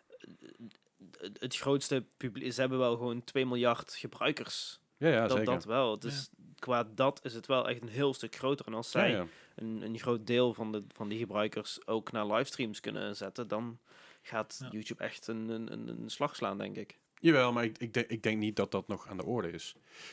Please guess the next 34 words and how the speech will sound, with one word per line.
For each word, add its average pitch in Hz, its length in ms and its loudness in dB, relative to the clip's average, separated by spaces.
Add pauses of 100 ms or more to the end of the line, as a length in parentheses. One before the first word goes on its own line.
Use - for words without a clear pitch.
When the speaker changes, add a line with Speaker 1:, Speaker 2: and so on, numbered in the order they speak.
Speaker 2:
Weet 107 140 -2
je, - 60 -2
en, 120 200 2
en 131 100 2
het 127 120 2
is 127 80 -2
natuurlijk 120 300 0
het - 80 -4
feit, 110 360 2 (1300)
ik 113 180 -2
denk, 120 300 2 (400)
a-, 123 40 6
als 143 220 4
ik, 147 120 0
als 147 140 4
ik 147 80 0
aan 131 100 4
YouTube 131 320 4
denk, 98 160 4
ik 117 80 2
heb 120 100 2
YouTube 113 360 2
Premium. 104 500 0 (240)
Speaker 1:
Mhm. 131 140 -10 (420)
Speaker 2:
Eh, 110 240 4 (100)
als 117 140 2
ik 113 80 -4
een 107 80 4
livestream 113 380 4
kijk, 101 220 4
krijg 117 220 4
ik 110 80 -2
geen 104 160 -2
reclames. 92 640 -2